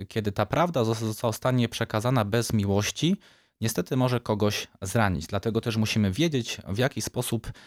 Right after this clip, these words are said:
komunikować, y, prawdę. I przez analogię w ten sposób chciałbym też się odnieść do prowadzenia spotkań młodzieżowych. Mamy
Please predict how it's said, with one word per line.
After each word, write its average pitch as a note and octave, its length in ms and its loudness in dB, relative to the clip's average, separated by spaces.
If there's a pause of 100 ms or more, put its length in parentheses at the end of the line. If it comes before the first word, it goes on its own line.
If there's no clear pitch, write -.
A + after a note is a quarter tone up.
(120)
komunikować, A2 800 2
y, F#2+ 200 -2
prawdę. F2 380 0
I A#2 140 -2
przez - 280 0
analogię C#3+ 540 2
w - 60 -12
ten A#2+ 140 0
sposób - 340 -6
chciałbym A2 360 0
też G#2+ 180 -2
się - 260 2
odnieść A2+ 520 2 (180)
do A2 500 4 (440)
prowadzenia B2+ 600 2 (120)
spotkań G2+ 720 0
młodzieżowych. G#2 800 2
Mamy F#2+ 340 2